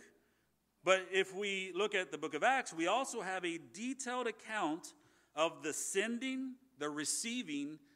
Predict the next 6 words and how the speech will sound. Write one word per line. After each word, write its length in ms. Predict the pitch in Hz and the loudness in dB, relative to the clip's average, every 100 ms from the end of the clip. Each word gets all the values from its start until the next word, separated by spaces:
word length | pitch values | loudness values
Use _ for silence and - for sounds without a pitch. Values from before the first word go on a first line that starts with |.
| _ | _
and 520 | 165 208 165 151 165 160 139 | -2 2 4 2 -2 -6 -2
the 100 | 143 | 0
work 480 | 139 175 151 139 - - _ _ - | 0 2 2 2 -2 -20 _ _ -6
of 160 | 139 165 | -2 -2
the 80 | 214 | -2
Spirit 560 | - 147 120 117 120 | -4 -4 -4 -6 -12